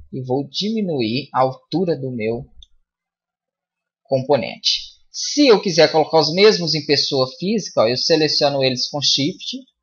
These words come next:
Ctrl C, aqui em pessoa física, Ctrl V. Só que em pessoa física, além de ter aqui, né, o desconto, eu vou colocar também uma opção de, de taxa, tá joia? Só pra deixar diferenciado aqui. Então,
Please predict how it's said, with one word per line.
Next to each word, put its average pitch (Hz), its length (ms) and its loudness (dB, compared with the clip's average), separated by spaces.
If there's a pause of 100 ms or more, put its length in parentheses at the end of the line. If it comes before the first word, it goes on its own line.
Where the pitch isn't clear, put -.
(760)
Ctrl 127 400 -2
C, 202 500 -2
aqui 170 240 -8
em 156 80 -8
pessoa 165 400 -2
física, 147 320 -6
Ctrl 143 500 -4
V. - 240 -12 (280)
Só 233 180 2
que 294 140 -8
em 285 60 -6
pessoa 196 340 4
física, 196 600 -2
além 185 420 4
de 180 140 0
ter 156 240 0
aqui, 147 520 -2 (220)
né, 131 180 4
o 139 160 -2
desconto, 156 720 0
eu 170 180 -2
vou 196 160 -2
colocar 175 600 4
também 175 540 4
uma 160 120 2
opção 160 540 2
de, 165 380 -2
de 196 200 -8
taxa, 123 460 4
tá 113 140 -2
joia? 139 160 -2
Só 302 180 2
pra 269 160 2
deixar 190 540 4
diferenciado 165 1120 2
aqui. 147 180 -8
Então, 120 380 -6